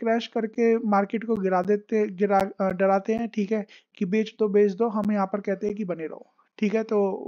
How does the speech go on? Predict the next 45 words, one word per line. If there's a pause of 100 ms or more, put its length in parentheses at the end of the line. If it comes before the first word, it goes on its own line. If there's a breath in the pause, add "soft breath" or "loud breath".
(200)
उसमें
बहुत
अंतर
है (360 loud breath)
और
बने
रहने
पर
ही
पैसा
बनता
है
ज़्यादा।
तो
वीडियो
में
आगे
बढ़ते
हैं। (880)
और
अगर
काश (500)
आपको
सीखना
है
यही
सब
चीज़ें,
तो
Basics
to
Advanced
Technical
Research
Fundamental,
कैसे
पता
लग
जाता
है
कि
शेयर
यहाँ
पर
से,